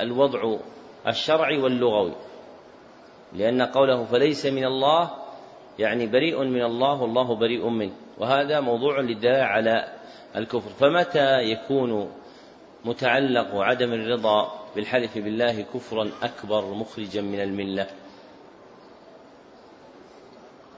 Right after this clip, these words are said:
كيف يتعلق بأصل الإيمان؟ نعم، هو إذا يتعلق بأصل الإيمان كيف؟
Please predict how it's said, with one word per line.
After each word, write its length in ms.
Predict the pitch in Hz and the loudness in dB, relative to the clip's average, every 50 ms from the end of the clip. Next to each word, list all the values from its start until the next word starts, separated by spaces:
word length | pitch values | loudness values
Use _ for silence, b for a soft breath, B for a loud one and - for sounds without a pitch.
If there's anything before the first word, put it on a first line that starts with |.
| - - - - - - - - - - 123 - 113 - - - - - - - - - - - - - 101 104 95 - - | -20 -20 -20 -20 -20 -20 -20 -20 -20 -20 -20 -20 -20 -20 -20 -20 -20 -20 -20 -20 -20 -20 -20 -20 -20 -16 -14 -14 -14 -12 -6
كيف 200 | - 156 151 127 | -2 -2 -2 -2
يتعلق 380 | 127 117 120 113 113 110 104 95 - | -4 -6 -4 -2 -2 -2 -2 -6 -6
بأصل 260 | 104 92 101 - - | -6 -8 -8 -6 -8
الإيمان؟ 280 | 107 104 98 95 92 107 | -8 -6 -4 -4 -4 -4
نعم، 200 | 113 95 95 101 | -4 -4 -4 -4
هو 120 | 110 123 | -2 -2
إذا 140 | 120 120 123 | 0 0 0
يتعلق 420 | 123 120 - 127 139 131 120 - 120 | -2 0 0 -2 0 0 -2 -2 -2
بأصل 340 | 117 95 113 113 - 113 | -2 -4 -4 -4 -6 -6
الإيمان 400 | 110 95 87 101 104 101 101 98 | -6 -4 -4 -4 -4 -4 -6 -6
كيف؟ 320 | 95 - - 120 117 110 | -6 -2 0 0 0 0